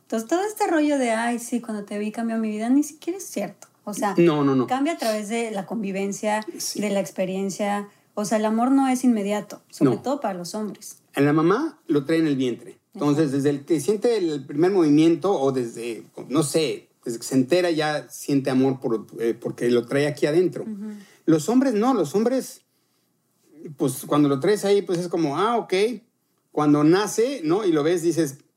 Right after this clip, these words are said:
Speaker 2: "Ah, pues ya nació".
Speaker 1: <laughs>
Speaker 2: Es hasta que empieza a decirte papá o que tú le dices, "A ver, a ver, a bu", y entonces el bebé hace,
Speaker 1: Reacciona.
Speaker 2: "Bu". En ese momento, cuando tú le dices, "Bu", y el bebé te responde, es cuando el papá dice,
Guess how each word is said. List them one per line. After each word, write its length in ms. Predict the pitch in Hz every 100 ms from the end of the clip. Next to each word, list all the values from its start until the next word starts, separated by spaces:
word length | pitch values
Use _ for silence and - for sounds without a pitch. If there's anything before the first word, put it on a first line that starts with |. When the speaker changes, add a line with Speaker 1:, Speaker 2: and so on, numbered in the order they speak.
| - _ _ _ -
Speaker 2:
"Ah, 320 | 131 214 240
pues 100 | -
ya 100 | 135
nació". 540 | 185 175 151 220 294 -
Speaker 1:
<laughs> 1000 | 381 392 466 - 453 - _ _ _ _
Speaker 2:
Es 240 | 196 226 254
hasta 380 | 262 - 196 160
que 420 | 170 160 160 151 - _ _
empieza 500 | 180 160 185 185 220
a 40 |
decirte 1000 | 214 156 - 190 160 185 170 156 135 - _ _ _
papá 380 | - 127 - 151
o 100 | 160
que 120 | 156
tú 160 | 131 165
le 80 | 160
dices, 240 | 151 147
"A 100 | 151
ver, 480 | 156 208 254 254 - _ -
a 80 |
ver, 240 | 160 160 135 _
a 80 | -
bu", 680 | 143 135 185 185 185 180 165
y 80 | 151
entonces 260 | 131 147 131
el 80 |
bebé 160 | 120 123
hace, 140 | 117
Speaker 1:
Reacciona. 360 | 131 127 127 139
Speaker 2:
"Bu". 320 | 143 143 139
En 100 | 143
ese 180 | 165 180
momento, 400 | 175 175 175 175
cuando 340 | 170 160 160 147
tú 120 | 202
le 100 | 202
dices, 240 | 196 180
"Bu", 220 | 151 175 180
y 80 | 160
el 120 | 135
bebé 200 | 135 147
te 140 | 175
responde, 540 | 165 143 - 151 156 165
es 80 |
cuando 180 | 165 156
el 80 | 143
papá 160 | 139 151
dice, 300 | 160 180